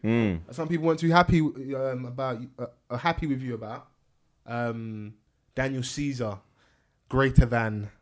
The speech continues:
Speaker 2: or
Speaker 1: Case
Speaker 2: above,
Speaker 1: study one oh one, baby.
Speaker 2: or above Frank Ocean. That came out of thin air, it seemed to me. <clears throat> Now here's your opportunity before we go home tonight to back your cause.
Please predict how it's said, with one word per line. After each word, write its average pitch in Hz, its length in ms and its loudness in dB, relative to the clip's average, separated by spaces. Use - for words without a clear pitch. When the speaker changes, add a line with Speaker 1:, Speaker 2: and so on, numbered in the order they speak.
Speaker 2:
or 113 200 2
Speaker 1:
Case 123 180 12
Speaker 2:
above, 131 140 12
Speaker 1:
study 123 240 12
one 127 240 12
oh 123 80 12
one, 135 300 12
baby. 120 560 12
Speaker 2:
or 127 160 2
above 131 320 2
Frank 131 360 -2
Ocean. 131 520 0
That 143 120 -4
came 214 160 6
out 208 80 4
of 185 100 2
thin 180 180 4
air, 151 120 4
it 131 60 -4
seemed 143 200 -2
to 135 100 -4
me. 123 240 0
<clears throat> - 60 -20
Now 147 160 -6
here's 190 340 2
your 202 80 0
opportunity 185 440 -4
before 160 220 0
we 170 120 0
go 160 240 6
home 165 180 0
tonight 131 380 -4
to 143 120 -6
back 135 420 -2
your 123 120 -2
cause. 113 560 -6